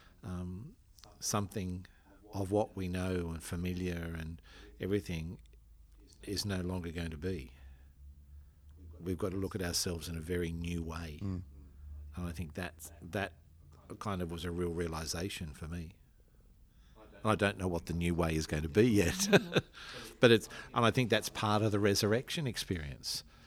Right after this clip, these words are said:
Speaker 1: That's what the disciples, they ran away from the crucifixion. And they, it, it wasn't until they,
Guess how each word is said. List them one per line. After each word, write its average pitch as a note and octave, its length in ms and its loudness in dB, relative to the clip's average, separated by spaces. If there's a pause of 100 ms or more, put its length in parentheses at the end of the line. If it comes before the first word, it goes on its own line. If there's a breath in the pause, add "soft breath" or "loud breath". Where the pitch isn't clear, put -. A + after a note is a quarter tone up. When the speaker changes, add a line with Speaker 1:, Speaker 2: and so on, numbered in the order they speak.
(320 loud breath)
Speaker 1:
That's A#2 180 4
what A2+ 140 4
the G#2 80 4
disciples, G#2 600 0
they F#2+ 340 2 (420)
ran G2+ 240 2
away F#2 260 6
from - 160 -4
the E2+ 80 -4
crucifixion. - 800 -4 (880 soft breath)
And F#2 180 0
they, F2+ 260 4
it, G#2+ 240 -4 (300)
it G#2 200 -6
wasn't G2 320 2
until F2+ 400 0
they, F#2+ 320 2